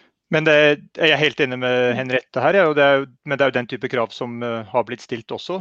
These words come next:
Eh, alle, altså der det har gått, eh, direkte, eh, offentlige ressurser inn i forsknings-, eh, eh, støtte til bedriftene,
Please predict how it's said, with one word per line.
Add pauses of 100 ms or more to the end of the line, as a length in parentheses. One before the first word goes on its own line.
Eh, (260)
alle, (320)
altså
der
det
har
gått, (180)
eh,
direkte, (160)
eh,
offentlige
ressurser
inn
i
forsknings-,
eh, (580)
eh,
støtte
til
bedriftene,